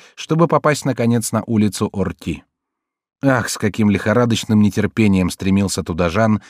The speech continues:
в продолжении целых четырех часов. Повернув на эту улицу, он не помнил себя от радости. Здесь было темно, пустынно,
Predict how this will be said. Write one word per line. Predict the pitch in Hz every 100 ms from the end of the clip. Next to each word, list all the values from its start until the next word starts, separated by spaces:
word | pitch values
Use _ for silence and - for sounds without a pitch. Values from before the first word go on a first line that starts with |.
| _
в | -
продолжении | 156 139 127 113 120 110
целых | - 110 101
четырех | - - 92 87 80
часов. | - 80 82 73 - _ _ _ _ _
Повернув | 131 139 139 147 131
на | 127
эту | 123 123
улицу, | 131 131 113 117
он | 117
не | 117
помнил | 113 127 123 117 110
себя | - 110 120
от | 110
радости. | 120 123 85 - - - _ _ _ _ _
Здесь | 92 90 92
было | 78 80 69
темно, | - 73 76 87 87 _ _ _
пустынно, | - - - 107 110 107 110